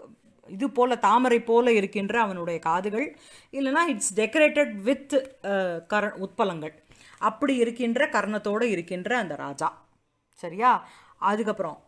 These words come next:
உன்னத கோணம், கோணம் அப்படிங்கிறது ஒரு நீண்ட மூக்கு அவனுக்கு. அதுக்கப்புறம் உட்புல்ல புண்டரீக லோச்சனம்,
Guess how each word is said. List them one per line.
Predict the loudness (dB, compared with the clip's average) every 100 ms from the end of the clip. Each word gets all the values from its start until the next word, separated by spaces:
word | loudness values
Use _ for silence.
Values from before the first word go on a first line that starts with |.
| _
உன்னத | -6 -4 -2 -2 4 4 4 -2 -8 -2
கோணம், | 0 2 2 0 -6 -2
கோணம் | 2 2 2 -2 -4
அப்படிங்கிறது | -8 -4 -2 -2 0
ஒரு | 0 -2
நீண்ட | -2 0 2 4 4 2 -2 -8 -10
மூக்கு | -4 -2 -2 -6 -6 -12
அவனுக்கு. | -14 -12 -10 -10 -10 _ _ _ _ -10
அதுக்கப்புறம் | -8 -6 -4 0 4 4 2 -4
உட்புல்ல | -6 -2 0 2 2
புண்டரீக | 0 -4 0 2 4 2 2 2
லோச்சனம், | 4 0 -2 -2 0 -2